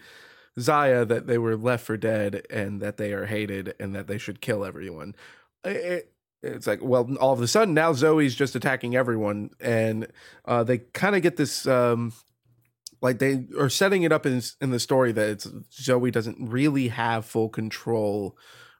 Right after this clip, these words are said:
over who she attacks. It, it is just big attacks, and they're, everybody's in the way.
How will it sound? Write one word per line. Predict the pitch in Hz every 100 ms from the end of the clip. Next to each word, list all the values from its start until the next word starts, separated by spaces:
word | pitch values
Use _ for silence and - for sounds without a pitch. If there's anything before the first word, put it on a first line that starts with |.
| -
over | 110 113 101 113 107 101 - - - 113
who | - 160 165
she | - 123
attacks. | 110 - - - -
It, | 82 104 87
it | 107
is | 104
just | - 104 - -
big | 139
attacks, | 143 208 123 120 - - - - _ _ _ -
and | 113 110 110 110 110
they're, | 110 123 110 110 113 - -
everybody's | 127 131 117 117 110
in | 110
the | 104
way. | 101 92 101